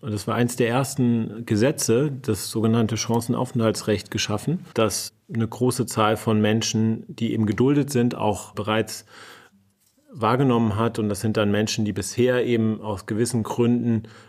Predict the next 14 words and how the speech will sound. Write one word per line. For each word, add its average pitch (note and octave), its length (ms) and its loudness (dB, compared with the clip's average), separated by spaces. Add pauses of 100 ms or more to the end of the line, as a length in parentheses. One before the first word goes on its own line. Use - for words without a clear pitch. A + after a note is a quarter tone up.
(120)
nicht C3 280 0
abgeschoben G#2+ 500 0
werden G#2 220 2
könnten, A2 380 -2
seien A2 340 2
es G2+ 220 -8
gesundheitliche A2+ 640 0
Gründe, A2 480 0
seien G#2+ 300 2
es G2+ 100 -6
die A2 80 0
Frage G#2 380 0
von G#2 240 -2
Identitätsfeststellung. A2+ 1300 0